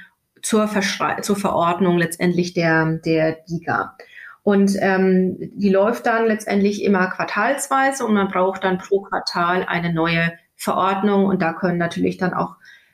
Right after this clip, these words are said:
Folge- oder Kontrolluntersuchungen sozusagen auch wieder mit abgerechnet werden. Also es ist im Grunde genommen nicht nur budgetneutral für den Arzt, sondern es gibt eben auch zusätzlich abrechenbare Leistungen.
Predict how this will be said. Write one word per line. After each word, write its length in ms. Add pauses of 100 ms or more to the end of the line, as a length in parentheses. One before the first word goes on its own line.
(160)
Folge- 600
oder 220
Kontrolluntersuchungen 1600
sozusagen 540
auch 240
wieder 160 (100)
mit 280
abgerechnet 580
werden. 240
Also 180
es 140
ist 160
im 120
Grunde 300
genommen 220
nicht 200
nur 140
budgetneutral 1120
für 160
den 140
Arzt, 540 (360)
sondern 400
es 160
gibt 220
eben 260
auch 220
zusätzlich 640
abrechenbare 640
Leistungen. 800